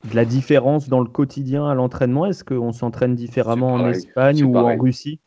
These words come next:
Speaker 1: Non, c'est pareil.
Speaker 2: C'est pareil. Après, c'est pareil. Après, euh, le style de jeu est différent. Donc, par exemple, euh, c'est vrai qu'à Andorre, les premières années, c'était dur. <laughs> On faisait que courir. <laughs> Que courir, que courir, parce que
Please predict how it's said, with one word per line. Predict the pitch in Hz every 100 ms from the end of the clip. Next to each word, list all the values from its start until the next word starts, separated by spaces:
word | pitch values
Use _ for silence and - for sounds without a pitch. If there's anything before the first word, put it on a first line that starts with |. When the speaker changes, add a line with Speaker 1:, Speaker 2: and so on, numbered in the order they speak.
| -
Speaker 1:
Non, | 117
c'est | 123
pareil. | 110 120 139
Speaker 2:
C'est | _ 107
pareil. | - 107 107 101 -
Après, | 110 - -
c'est | - 120
pareil. | 127 120 131
Après, | 107 - 127
euh, | 117 107 101 - - - _ _
le | 113
style | 107 - 120
de | 123
jeu | 127 131
est |
différent. | 113 107 131 135
Donc, | 117 113
par | 117
exemple, | 107 117 123 123
euh, | 113 110 107 107 -
c'est | -
vrai | 117
qu'à | 110
Andorre, | 113 113 120
les | 117
premières | - 113 107 110
années, | 117
c'était | 117 - 98
dur. | 131 127 -
<laughs> | -
On | 151
faisait | - 123
que | 123 131
courir. | - 127 135 - - - - - - -
<laughs> | 277 320 247 - - -
Que | 147
courir, | - 139 135
que | 135
courir, | - 143 143
parce | 120
que | - 120 113